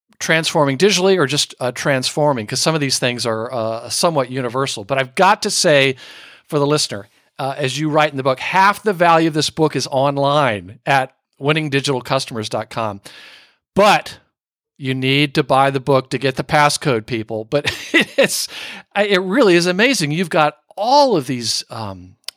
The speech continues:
videos and spreadsheets, pre-formatted spreadsheets, PowerPoint slides on every chapter of the book. So even if you wanted to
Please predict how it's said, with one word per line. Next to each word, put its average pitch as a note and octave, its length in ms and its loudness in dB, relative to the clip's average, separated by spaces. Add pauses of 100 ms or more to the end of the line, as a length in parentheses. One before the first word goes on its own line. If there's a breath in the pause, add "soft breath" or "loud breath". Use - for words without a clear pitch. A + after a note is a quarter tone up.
(140)
videos G#3+ 920 2
and G2 140 -12
spreadsheets, - 1300 -2
pre-formatted F3 580 0
spreadsheets, E3 640 -2 (380 loud breath)
PowerPoint A3 560 2
slides F3+ 600 2
on C3 160 0 (160)
every G#3 360 2
chapter E3+ 440 2
of A2+ 120 -4
the B2 80 -6
book. D#3+ 240 2
So D#3 140 -2
even F#3 200 0
if E3 140 -4
you D3+ 100 2
wanted D#3+ 380 2
to C#3 340 2